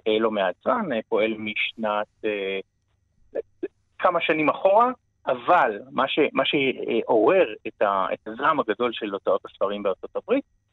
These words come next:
אה, זה, אה, שזה מגפת הקורונה בעצם. במגפת הקורונה, אנשים נ-, נסגרו בבתיהם עם המון שעות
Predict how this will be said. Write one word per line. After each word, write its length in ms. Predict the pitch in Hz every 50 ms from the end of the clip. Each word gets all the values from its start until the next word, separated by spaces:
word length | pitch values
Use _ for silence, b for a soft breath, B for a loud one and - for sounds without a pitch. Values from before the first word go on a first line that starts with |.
| _ _ _ _ -
אה, 140 | 143 147 139 131 - _
זה, 320 | 120 117 113 143 185 214 226 226 - - _ _ _ -
אה, 180 | 135 131 127 127 123
שזה 580 | - - - 143 139 139 139 135 - - 156
מגפת 340 | 151 151 156 170 - 196 -
הקורונה 340 | 190 - - 180 180 170 170 -
בעצם. 300 | 139 131 131 - 131 120 131 - _ -
במגפת 440 | 131 131 131 135 139 - 139 135 -
הקורונה, 600 | 123 - 120 117 143 190 208 208 208 196 196 - - -
אנשים 400 | 110 110 - - 120 117 117 120
נ-, 220 | 110 - 117 123
נסגרו 400 | - - - _ 120 117 120 120
בבתיהם 560 | - 131 - 117 - _ 117 113 165 208 202
עם 120 | 175 135 120
המון 180 | 117 120 120
שעות 240 | - - 120 120 -